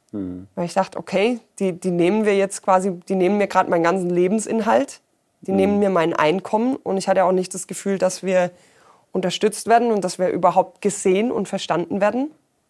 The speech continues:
Speaker 2: Das war so, die Künstler waren alle mal, ich mein, klar war, war in dem Moment was anderes wichtiger, aber, ähm, man kam sich dann schon komisch vor.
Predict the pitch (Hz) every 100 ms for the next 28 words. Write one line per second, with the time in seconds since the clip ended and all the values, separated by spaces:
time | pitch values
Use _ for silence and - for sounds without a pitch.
0 | _ - - 175 175 175 185 180 175 -
1 | - 202 202 - 226 233 196 190 202 175
2 | 196 196 185 185 196 - _ _ _ _
3 | _ _ _ _ _ _ _ _ _ 185
4 | 214 - 175 233 196 185 170 170 170 170
5 | - 180 185 185 175 175 175 175 - 185
6 | 180 175 254 - 285 190 160 - 165 165
7 | 165 - - 170 175 165 - _ _ _
8 | _ _ - 180 165 180 180 190 190 190
9 | 185 202 202 - 151 151